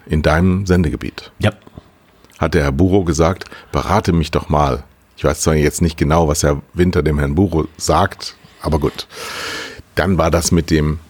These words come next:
Speaker 1: äh, mit der Talkrunde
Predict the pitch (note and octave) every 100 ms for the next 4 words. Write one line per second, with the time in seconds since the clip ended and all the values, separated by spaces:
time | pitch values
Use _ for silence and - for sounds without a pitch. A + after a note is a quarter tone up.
0 | _ - D2 C#2+ C#2 D2 _ _ _ _
1 | - - _ - _ - - - _ _
2 | - D#2+ D2+ D#2+ D2 - F2+ G2+ D#2+ D2+
3 | G2